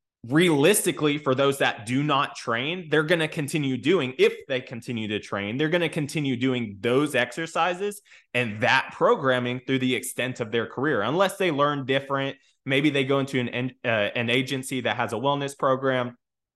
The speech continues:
Maybe within that agency, you know, they do workshops or, or they continue to learn. But, uh, unless that's provided, uh, to personnel, sometimes that's the extent, uh, of their fitness and wellness education.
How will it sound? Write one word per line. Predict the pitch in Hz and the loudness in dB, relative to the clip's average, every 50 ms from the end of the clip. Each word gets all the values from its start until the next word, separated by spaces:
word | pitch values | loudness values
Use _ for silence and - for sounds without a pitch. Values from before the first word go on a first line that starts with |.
| _ _ _ _ _ _ | _ _ _ _ _ _
Maybe | - 127 139 160 151 147 143 | -6 -2 0 0 0 0 -2
within | 139 143 131 139 139 143 | -2 -2 -2 -2 -2 -2
that | 143 131 135 127 135 | -2 -2 -4 -2 -2
agency, | 131 131 120 131 127 123 - - 131 131 123 123 127 - - _ _ - | -4 -4 -4 -4 -8 -10 -8 -4 -2 -2 -2 -2 -4 -10 -18 _ _ -4
you | 127 131 | -2 0
know, | 127 117 113 | 2 2 0
they | 110 113 113 | 0 0 -2
do | 110 113 107 104 | -2 -4 -4 -2
workshops | 127 185 196 180 - - - 180 160 156 143 143 - - | 0 0 0 -2 -2 -2 2 4 4 6 4 2 0 -2
or, | 127 123 123 117 - | -2 -2 -2 -2 -4
or | 135 135 | -4 -2
they | 139 139 135 | -2 -2 -4
continue | 131 180 165 147 - 220 214 202 190 | -4 -6 -6 -4 -2 -2 0 -2 -2
to | - - 147 | -2 -4 -6
learn. | 120 113 110 101 92 85 85 98 - - | -4 -4 -4 -4 -4 -6 -8 -12 -2 2
But, | 135 131 131 127 - - - - _ _ _ | 4 4 4 2 0 -8 -18 -20 _ _ _
uh, | 117 117 117 - | 0 0 2 2
unless | 131 151 147 156 185 185 - | 2 2 2 2 0 0 0
that's | 190 175 175 - | -2 -2 -2 -4
provided, | - - 170 139 - 110 107 113 120 135 151 156 156 156 156 - _ _ _ _ - | -4 -4 -4 -2 -2 0 0 0 0 0 -2 -4 -6 -6 -10 -14 _ _ _ _ -8
uh, | - 104 101 98 | -6 -4 -4 -4
to | - - - 175 180 170 | -4 -2 0 0 0 0
personnel, | 170 - 180 180 170 - - 175 160 165 180 196 208 185 | 0 2 2 2 2 0 0 2 4 4 4 2 0 -2
sometimes | - - - - 151 143 175 190 - - 147 139 147 151 151 | -6 -6 -2 0 0 0 0 -2 -4 -2 -2 -2 -2 -4 -6
that's | - 113 98 110 - - - | -4 -4 -4 -4 -4 -8 -6
the | 165 151 143 | -4 -2 -2
extent, | 135 - - - - - - - 95 101 120 180 202 - - - - - - - _ - | -2 -4 -6 -8 -8 -8 -6 -6 -4 -4 -4 -4 -6 -8 -10 -14 -14 -20 -20 -14 _ 2
uh, | 117 131 131 139 | 4 4 6 6
of | 147 160 143 | 6 6 6
their | 156 160 160 | 4 4 4
fitness | 156 - 139 147 - 147 151 151 - | 4 2 2 2 2 2 2 2 2
and | 170 156 127 | 2 0 0
wellness | 101 101 107 104 107 110 - - | 0 0 0 -2 -2 -2 -2 -4
education. | 101 98 95 107 - - 165 165 156 151 - - - - - | -4 -4 -6 -8 -6 -2 0 0 0 0 -2 -6 -10 -12 -16